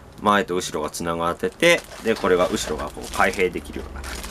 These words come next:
そんな感じになってます。で、タイヤが結構ごつい感じのタイヤがついてますね。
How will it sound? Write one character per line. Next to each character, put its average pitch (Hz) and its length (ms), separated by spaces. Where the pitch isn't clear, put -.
そ 139 120
ん - 20
な 123 100
感 101 200
じ 87 80
に 82 60
な 80 60
っ - 40
て - 120
ま - 140
す。 - 640
で、 165 80
タ 135 180
イ 123 80
ヤ 113 100
が 113 120
結 - 200
構 110 120
ご 185 180
つ - 180
い 170 80
感 156 260
じ 147 120
の 143 200
タ 117 100
イ 113 60
ヤ 107 80
が 104 100
つ 101 140
い 90 40
て - 120
ま - 120
す - 180
ね。 104 580